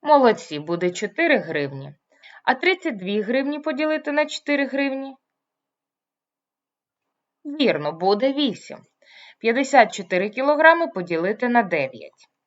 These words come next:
Буде шість кілограм. І п'ятдесят чотири кілограми поділити на дев'ять кілограм.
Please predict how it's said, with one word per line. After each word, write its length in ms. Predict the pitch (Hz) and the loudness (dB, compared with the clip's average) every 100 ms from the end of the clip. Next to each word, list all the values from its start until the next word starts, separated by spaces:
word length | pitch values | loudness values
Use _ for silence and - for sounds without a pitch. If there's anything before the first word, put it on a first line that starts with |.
| _ _ _ _ _ _ _ _ _ _ _ _ _ _ _ - - _ | _ _ _ _ _ _ _ _ _ _ _ _ _ _ _ -20 -20 _
Буде 300 | 262 269 196 | -2 0 0
шість 380 | 202 - 359 381 | -4 -2 -4 -4
кілограм. 680 | - 320 320 285 285 294 294 _ _ _ _ - | 0 4 4 6 4 4 -2 _ _ _ _ -10
І 220 | 330 330 | -4 -4
п'ятдесят 640 | - 277 262 262 262 254 | 2 2 2 0 -2 -2
чотири 280 | - - 202 | -4 -6 -4
кілограми 560 | - 190 190 196 185 175 | -4 -2 2 4 2 2
поділити 560 | 180 180 196 185 190 | -2 -4 -2 -4 -4
на 140 | 226 277 | -2 0
дев'ять 400 | 349 403 381 359 | 0 0 -2 -4
кілограм. 640 | 339 320 302 311 311 | -2 2 4 6 4